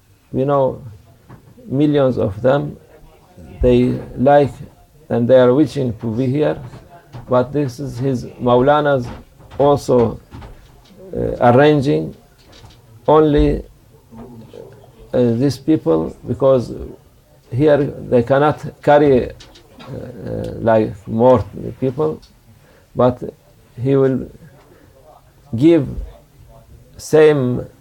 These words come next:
reward for them also, all around the world. Because real, they are sincere to be here. But we are saying also to, for them, uh,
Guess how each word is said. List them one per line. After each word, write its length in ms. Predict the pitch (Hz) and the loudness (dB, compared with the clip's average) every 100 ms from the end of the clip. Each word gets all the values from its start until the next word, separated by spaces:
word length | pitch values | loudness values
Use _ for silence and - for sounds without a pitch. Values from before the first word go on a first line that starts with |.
| _ _ _ - _ - - - - | _ _ _ -20 _ -16 -16 -14 -8
reward 600 | 117 117 123 151 147 - | 2 4 6 6 4 4
for 260 | 127 120 | 2 4
them 300 | 117 139 117 | 4 2 0
also, 540 | 80 110 104 - 98 107 - - - | 0 -2 0 -2 -4 -6 -14 -20 -2
all 260 | 127 127 104 | 4 4 6
around 420 | 117 120 117 104 - - - - - 113 - | 4 4 2 0 -6 -14 -18 -16 -18 -20 -14
the 160 | 113 107 | -6 0
world. 360 | 113 127 110 104 - - - - - - 92 110 - - - - _ _ - - - | 4 4 4 -2 -12 -20 -20 -20 -20 -20 -20 -20 -20 -20 -20 -20 _ _ -20 -20 -14
Because 380 | - 135 131 123 | -4 2 2 2
real, 400 | - 156 147 135 | 2 4 4 2
they 120 | 123 | 2
are 160 | 127 127 | 4 4
sincere 540 | - 127 120 156 151 117 | 0 -4 0 0 0 0
to 100 | - | -4
be 160 | 113 127 | 0 0
here. 300 | 110 113 101 - - - _ - - _ _ _ _ | 2 0 0 -6 -18 -20 _ -20 -20 _ _ _ _
But 220 | - 131 | -8 -6
we 180 | 143 156 | 0 2
are 180 | 147 135 | 4 2
saying 300 | 123 156 147 | 0 0 0
also 560 | 143 135 120 156 160 156 | 2 0 2 0 0 -2
to, 680 | - 120 120 117 - 127 120 | -2 0 0 -2 -6 -12 -2
for 220 | 120 117 | 0 2
them, 340 | 139 160 143 123 - _ _ _ _ _ _ - 117 120 - _ _ 110 | 2 0 -4 -14 -20 _ _ _ _ _ _ -20 -20 -20 -20 _ _ -8
uh, 220 | 107 | -6